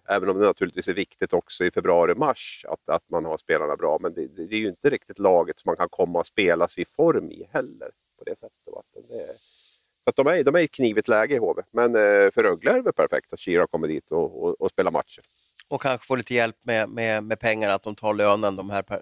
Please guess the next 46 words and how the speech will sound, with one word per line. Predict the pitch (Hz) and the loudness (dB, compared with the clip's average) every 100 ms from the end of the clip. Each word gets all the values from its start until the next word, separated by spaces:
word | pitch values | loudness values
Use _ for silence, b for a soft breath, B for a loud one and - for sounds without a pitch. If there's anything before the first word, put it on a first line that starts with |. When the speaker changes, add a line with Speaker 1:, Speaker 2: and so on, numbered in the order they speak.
| - | -10
Speaker 2:
under | 139 110 101 | -10 -6 -4
den | |
här | 104 | -4
perioden | 101 101 98 98 | -6 -8 -8 -2
också. | 107 - - | -2 -2 -14
Så | 101 101 | -10 -10
att | - | -2
då | |
är | 107 104 | 0 2
det | 101 | 2
ju, | 101 101 b b b b b - | 0 -2 b b b b b -14
då | |
kanske | - 107 107 | -6 -6 0
man, | 101 101 101 | 2 2 0
eh, | 101 95 98 - | -2 -2 -6 -8
eh, | 101 95 50 - - 95 98 95 90 | -8 -6 -10 -14 -16 -16 -16 -18 -6
ja, | 95 117 92 - | 0 0 0 -8
det | |
blir | 117 110 | -2 -2
lite | 107 | 0
bättre, | 110 - - | -4 -4 -10
lite | 107 147 | -4 0
lättare | 135 - - 123 117 | -2 -4 -4 -2 -2
för, | - - - | -6 -14 -10
för | - 110 104 _ 107 | 0 0 0 _ -2
Rögle | 113 104 101 98 | 0 0 -2 -4
också | 104 - - | -4 -8 -8
då. | 98 98 b b b b 117 | -8 -8 b b b b 0
Eh, | 120 | 0
Örebro | 147 151 143 185 233 | 2 0 4 4 4
är | 190 160 | 4 4
ju | 147 | 2
intressant | 147 135 151 175 196 151 - | 0 0 -2 0 -2 -4 -2
nu, | 120 | -2
för | - | 2
nu, | 147 151 | 4 6
eh, | 147 143 143 139 | 6 6 4 2
stod | - 139 127 | 0 -2 2
det | 135 | 4
ju | 131 | 4
i | 120 127 | 2 0
en | 123 | 0
Erikes | 123 117 113 120 123 | 2 0 -4 -6 -4
Allehanda | 113 113 117 117 | -2 0 0 -2
att | - | -2
Bromé, | 117 110 113 123 | -2 2 2 0